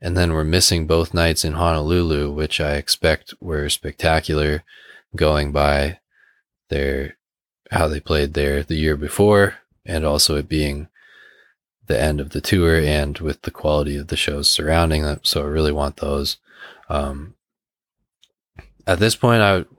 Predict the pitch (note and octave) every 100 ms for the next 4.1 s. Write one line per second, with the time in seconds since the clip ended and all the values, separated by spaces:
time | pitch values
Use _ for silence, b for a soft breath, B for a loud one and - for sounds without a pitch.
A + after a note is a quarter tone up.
0 | _ A#2 G#2+ F#2 - F2+ D#2+ G2 A2 F#2+
1 | - F#2 E2 - F#2 E2+ D#2 D#2+ D#2 D#2
2 | D#2 - D#2+ D#2+ E2 D#2 D#2 D2+ D#2 -
3 | - D#2+ C#2 E2 F2+ E2 E2 D#2+ E2+ E2